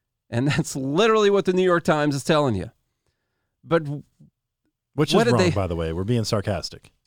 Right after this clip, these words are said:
Speaker 1: Yeah. What did, um, what did neither one of those articles talk about the U K is also doing?
Speaker 2: Oh, they're releasing the fracking ban.
Speaker 1: Mm, okay.
Speaker 2: Yes.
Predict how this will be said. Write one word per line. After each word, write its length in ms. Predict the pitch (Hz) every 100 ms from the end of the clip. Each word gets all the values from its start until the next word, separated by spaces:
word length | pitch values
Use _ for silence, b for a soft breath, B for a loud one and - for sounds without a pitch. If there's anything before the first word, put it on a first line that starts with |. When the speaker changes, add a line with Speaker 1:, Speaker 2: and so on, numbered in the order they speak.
| _
Speaker 1:
Yeah. 220 | 139 135 87 _
What 200 | - 139
did, 160 | 214 208
um, 400 | 170 135 117 107 - -
what 420 | 123 156 240 262
did 280 | 294 185 151
neither 400 | 170 185 180 175
one 320 | 123 135 139
of 120 | 123
those 220 | 123 117
articles 540 | 110 120 120 104 101 -
talk 300 | 101 101 104
about 340 | 101 92 - _ _ - _ -
the 200 | 104 117
U 180 | 107
K 220 | 101 110 92
is 120 | 104
also 340 | 202 254 117
doing? 340 | 95 85 65 - _ _ _ _ _ _ - -
Speaker 2:
Oh, 260 | 120 151 113
they're 220 | 107 104
releasing 540 | 104 101 110 - 110
the 80 | 95
fracking 560 | - 127 151 - 117 85
ban. 260 | 82 71 - -
Speaker 1:
Mm, 540 | 214 240 208 107 98
okay. 280 | 131 110 82 _ _ _
Speaker 2:
Yes. 640 | 92 110 120 - - -